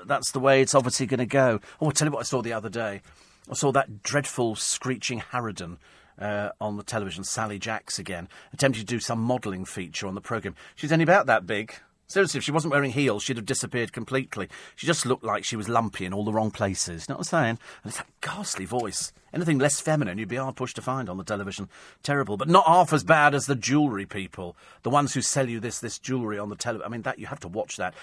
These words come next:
for the sheer gall of these people flogging you tat. I mean, seriously, I don't know how it works. I really don't, but I'm fascinated by it. Uh, gymnast Beth Tweddle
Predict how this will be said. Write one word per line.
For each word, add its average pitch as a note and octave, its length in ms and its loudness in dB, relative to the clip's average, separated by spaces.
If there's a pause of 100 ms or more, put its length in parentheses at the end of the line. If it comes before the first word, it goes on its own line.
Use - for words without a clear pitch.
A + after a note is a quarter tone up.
(180)
for - 100 -10
the A2 60 -4
sheer D3 260 0
gall D3 400 4
of - 80 0
these F#2+ 220 -4
people G#2 280 -2
flogging A#2+ 440 0
you A#2+ 100 0
tat. - 560 -2 (540)
I - 40 -10
mean, A3 120 -6
seriously, - 720 0
I - 40 -16
don't G#2 140 -10
know F2 60 -8
how F2+ 160 -8
it D2+ 100 -12
works. E2+ 420 -10
I G#2+ 100 -2
really C#3 240 0
don't, G#2+ 200 -2
but A2 100 -2
I'm A2+ 120 0
fascinated F#2 520 -2
by E2 200 -4
it. E2+ 100 -12 (340)
Uh, E3+ 180 10
gymnast F#3 760 6
Beth E3+ 300 6
Tweddle G3 540 8